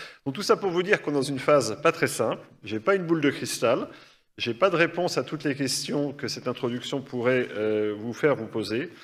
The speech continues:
euh, mais j'essaie de partager quelques réflexions qui sont inspirées par un parcours professionnel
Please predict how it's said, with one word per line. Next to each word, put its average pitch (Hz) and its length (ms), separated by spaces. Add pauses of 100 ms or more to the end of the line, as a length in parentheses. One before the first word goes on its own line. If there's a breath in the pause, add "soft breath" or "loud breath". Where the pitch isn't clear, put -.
(380 loud breath)
euh, 117 200
mais 127 100
j'essaie 131 260
de 180 60
partager 147 400
quelques 143 320
réflexions 139 640
qui 143 160
sont 135 160
inspirées 135 460
par 135 160
un - 20
parcours 120 340
professionnel 123 640